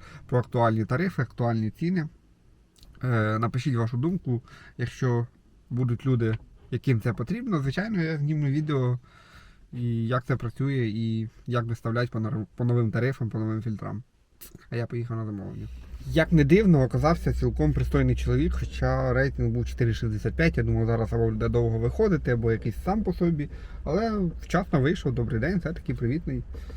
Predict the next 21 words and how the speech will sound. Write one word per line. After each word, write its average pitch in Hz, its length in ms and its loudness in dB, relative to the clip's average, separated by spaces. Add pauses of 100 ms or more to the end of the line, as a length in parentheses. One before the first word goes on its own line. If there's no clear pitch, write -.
(260)
До 120 100 -2
побачення, 127 800 0
дав 120 220 2
без 120 160 -2
здачі, 123 340 0
все 110 180 -6
чітко. - 360 -6 (400)
Дивно, 117 380 -2 (460)
чого 123 180 2
така 120 200 -4
оціночка. 117 640 -2 (920)
І 208 80 2
поки 214 260 6
я 202 100 6
добрався 185 440 4
до 165 100 4
Києва, 180 480 2
уже 151 300 4
навіть 131 420 4
стухли 123 400 -2
коефіцієнти. 107 760 -4